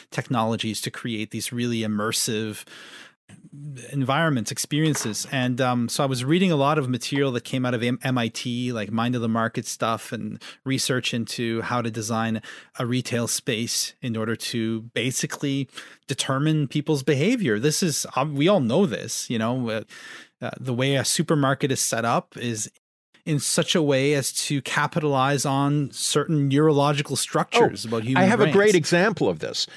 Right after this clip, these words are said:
Speaker 2: You ever
Speaker 1: Yeah.
Speaker 2: noticed how when you walk into a grocery store, the first thing that's there is produce?
Speaker 1: Yeah.
Speaker 2: And, and yet that's terrible because you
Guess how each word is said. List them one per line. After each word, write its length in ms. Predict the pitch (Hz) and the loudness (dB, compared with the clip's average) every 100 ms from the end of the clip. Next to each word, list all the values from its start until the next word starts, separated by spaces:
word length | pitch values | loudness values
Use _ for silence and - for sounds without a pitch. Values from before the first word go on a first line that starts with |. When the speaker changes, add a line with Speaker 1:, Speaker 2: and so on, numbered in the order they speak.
| - | 0
Speaker 2:
You 60 | 175 | 4
ever 140 | 156 | 4
Speaker 1:
Yeah. 40 | 147 | 6
Speaker 2:
noticed 480 | 175 196 226 - | 6 6 4 2
how 220 | - 175 170 | 2 2 4
when 160 | 160 | 4
you 80 | 143 | 4
walk 340 | 131 135 151 | 4 2 2
into 220 | 165 135 139 | -2 0 -2
a 40 | |
grocery 440 | 120 107 110 - | 2 0 0 -2
store, 320 | 120 - 123 120 | -2 2 2 2
the 100 | 113 | -4
first 400 | - 147 135 - | 0 2 2 0
thing 400 | 156 123 113 123 - - _ | 2 2 0 -6 -12 -20 _
that's 200 | 117 - | -2 0
there 580 | 110 180 151 95 139 147 _ _ _ - | 2 4 4 2 0 -2 _ _ _ -2
is 140 | 123 | -2
produce? 720 | - - 170 98 60 - - - _ _ _ _ _ _ _ - - | 0 4 4 2 -4 -6 -6 -8 _ _ _ _ _ _ _ -20 0
Speaker 1:
Yeah. 80 | 202 | 2
Speaker 2:
And, 100 | 202 | 4
and 180 | 202 220 | 4 4
yet 280 | 269 277 - | 4 4 2
that's 240 | 240 - | 0 0
terrible 560 | - 247 254 269 190 113 | -2 2 4 4 4 2
because 400 | 147 - 170 | 0 0 0
you 100 | - | -2